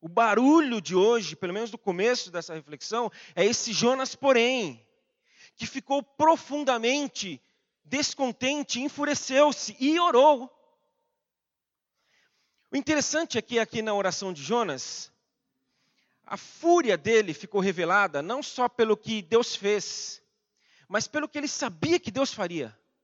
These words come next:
A fúria dele estava aí. Era na certeza de que ele tinha, de que Deus faria o que fez.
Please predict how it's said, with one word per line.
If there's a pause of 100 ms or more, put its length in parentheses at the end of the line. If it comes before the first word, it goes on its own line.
(1500)
A
fúria
dele
estava
aí. (720)
Era
na
certeza
de
que
ele
tinha,
de
que
Deus
faria
o
que
fez.